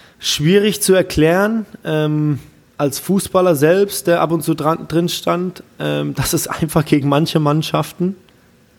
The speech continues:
nicht so funktioniert. Also es gibt einfach Mannschaften, da, das hört sich jetzt sehr, sehr banal an, der Zuschauer wird si-, äh, der Zuhörer wird sich an den Kopf fassen, aber es gibt Mannschaften, da weißt du einfach, heute sieht's sehr gut aus oder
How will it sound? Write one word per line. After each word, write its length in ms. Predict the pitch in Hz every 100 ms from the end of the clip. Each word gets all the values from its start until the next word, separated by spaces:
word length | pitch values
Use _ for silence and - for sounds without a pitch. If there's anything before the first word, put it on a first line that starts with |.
| -
nicht 240 | 147 156
so 160 | - 170
funktioniert. 540 | - 170 - 160 151 - -
Also 260 | 139 147 139 - - - - -
es 140 | 143
gibt 180 | 196 190
einfach 200 | 185 170
Mannschaften, 680 | 175 180 190 185 - 214 - -
da, 340 | 147 135 135 -
das 240 | - 120 -
hört 120 | 123
sich 80 | 131
jetzt 180 | 127 -
sehr, 140 | 143
sehr 140 | 147
banal 360 | 127 123 127 156
an, 140 | 156
der 160 | 131 113
Zuschauer 320 | - 117 123
wird 140 | 123 -
si-, 120 | -
äh, 100 | 120
der 200 | 123 117
Zuhörer 440 | - 127 127 123 120
wird 100 | 117
sich 100 | 123
an 60 |
den 60 | 117
Kopf 180 | 135 -
fassen, 300 | 143 156 151 - - - -
aber 200 | 131 127
es 80 | 123
gibt 140 | 170 160
Mannschaften, 500 | 147 156 160 156 139
da 140 | 120
weißt 340 | 123 175 175
du 100 | 196 -
einfach, 480 | 160 156 165 165
heute 400 | 147 143 151 143 - - _ _ _ _ -
sieht's 300 | 147 151 -
sehr 320 | 135 127 139
gut 220 | 127 165
aus 300 | 196 208 -
oder 360 | 147 135 131